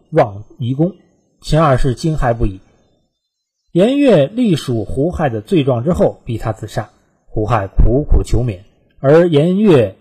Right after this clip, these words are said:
骄横地说：“臣受命于丞相，为天下莫足下。”说着就指挥士兵拥向胡亥。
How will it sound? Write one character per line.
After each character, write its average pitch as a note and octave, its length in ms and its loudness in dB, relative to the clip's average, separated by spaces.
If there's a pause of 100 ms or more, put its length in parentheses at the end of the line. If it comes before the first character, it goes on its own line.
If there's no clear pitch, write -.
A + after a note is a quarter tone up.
(140)
骄 C4 320 2
横 A3 280 -6
地 G2+ 80 -8
说 F#2 360 -6 (540)
：“臣 B3 400 0
受 B3+ 280 0
命 E3 220 0
于 E3+ 100 -2
丞 C#3 300 -4
相， G#3+ 200 -8 (300)
为 A2+ 260 -4
天 C#3 340 -4
下 - 320 0
莫 C3 300 -6
足 G2 160 -12
下。” A#2+ 180 -10 (1300)
说 D4+ 220 2
着 F#3 220 4
就 E3+ 180 2
指 B2 180 -4
挥 E3 140 -2
士 D#3+ 160 -4
兵 D3+ 320 -2
拥 A3+ 300 -8
向 - 240 0
胡 - 120 -8
亥。 - 220 -16